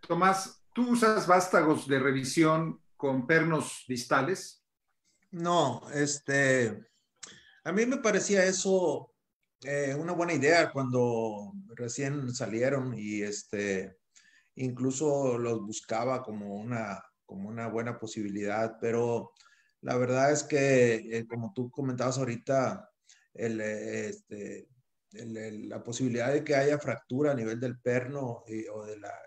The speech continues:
Speaker 2: de donde entran los pernos por toda la carga que reciben o del, del hueso, prefiero en, en, en estos casos donde, donde hay, no hay buen anclaje distal,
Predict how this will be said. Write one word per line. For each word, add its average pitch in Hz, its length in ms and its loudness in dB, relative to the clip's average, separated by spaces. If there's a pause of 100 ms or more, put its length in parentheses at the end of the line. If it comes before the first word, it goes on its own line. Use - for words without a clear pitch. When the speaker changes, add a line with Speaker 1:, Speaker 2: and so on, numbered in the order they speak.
(120)
Speaker 2:
de 110 80 -14
donde 104 340 -12
entran 127 280 -8
los 123 100 -6
pernos 135 240 -4
por 123 140 -6
toda 131 160 -2
la 135 140 -4
carga 131 300 -2
que 123 100 -6
reciben 127 640 -2 (440)
o 113 160 0
del, 104 360 -2
del 104 180 -4
hueso, 113 520 -4 (320)
prefiero 123 760 0
en, 113 260 -6
en, 104 340 -8
en 101 200 -10
estos 123 480 -8
casos 127 500 -2
donde, 107 640 -4 (680)
donde 117 460 -4
hay, 110 640 -4
no 113 100 -6
hay 117 120 -4
buen 123 200 -4
anclaje 120 560 -2
distal, 123 640 -2